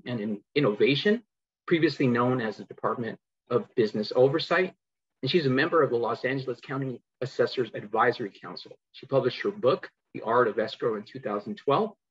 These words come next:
During the twenty twenty pandemic, she took on a new project and is continuously working to put all her knowledge into YouTube videos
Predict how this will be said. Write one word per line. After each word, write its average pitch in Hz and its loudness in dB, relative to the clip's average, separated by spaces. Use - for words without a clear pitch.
During 160 2
the 151 4
twenty 135 0
twenty 131 -4
pandemic, 139 -4
she - -6
took 139 -2
on 127 2
a 123 0
new 120 -2
project 123 0
and 131 -10
is - -8
continuously 143 -4
working 123 -4
to - -4
put - -2
all 127 0
her 127 -4
knowledge 110 -4
into 123 -12
YouTube 113 -6
videos 110 0